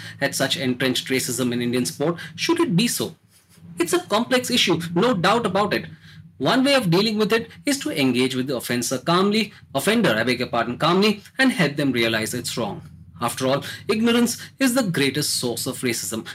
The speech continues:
but it won't be enough. There is a strong case for introducing gender, race,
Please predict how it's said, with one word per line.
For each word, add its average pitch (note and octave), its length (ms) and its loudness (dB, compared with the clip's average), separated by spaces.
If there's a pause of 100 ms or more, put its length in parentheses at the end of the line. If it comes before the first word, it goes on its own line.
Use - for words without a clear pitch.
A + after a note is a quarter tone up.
(120)
but A3+ 180 0
it D4+ 160 -2
won't C#3 320 -2
be A#2 240 -4
enough. - 480 -6 (460)
There B2 140 -2
is B2+ 80 -2
a A#2+ 180 -4
strong C4 380 2
case F3+ 320 2 (260)
for E3+ 140 0
introducing D#3 500 2
gender, C#3+ 440 2 (220)
race, C3+ 300 2